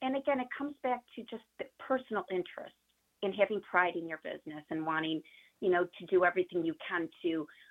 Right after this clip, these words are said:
um, and, and, and we've really done that down, you know, at, at, at, uh, the holiday markets as well, because that's a representation of us. It's a reputa-, representation of our business. And, um, and we really wanna let people know that,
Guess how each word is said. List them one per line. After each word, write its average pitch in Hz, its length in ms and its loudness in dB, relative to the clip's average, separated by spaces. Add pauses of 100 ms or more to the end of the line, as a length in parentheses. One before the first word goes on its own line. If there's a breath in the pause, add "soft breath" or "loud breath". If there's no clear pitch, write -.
(120)
um, 180 200 2
and, 214 220 2
and, 220 120 4
and 214 160 4
we've 233 240 -2
really 247 320 2
done 185 220 2
that 185 200 -2
down, 180 320 0 (220)
you 202 160 2
know, 170 260 -2
at, 185 80 -8 (140)
at, 185 180 0
at, 180 360 -2
uh, 175 120 4
the 170 80 -8
holiday 208 380 0
markets 170 460 -2
as 170 40 -10 (120)
well, 240 180 0
because 202 300 0 (520 loud breath)
that's 254 220 4
a 285 60 -2
representation 180 920 0
of 156 60 -6 (120)
us. 208 160 6 (120)
It's - 160 -8
a 165 60 -4
reputa-, 160 580 -4 (140)
representation - 760 -8
of - 100 -10
our - 180 -4
business. 180 340 0 (460 loud breath)
And, 190 240 4
um, 185 220 4 (180)
and 214 120 0
we 240 120 2
really 233 280 2
wanna 196 380 0 (380)
let 214 180 0 (100)
people 190 240 -4
know 190 300 4
that, 175 200 0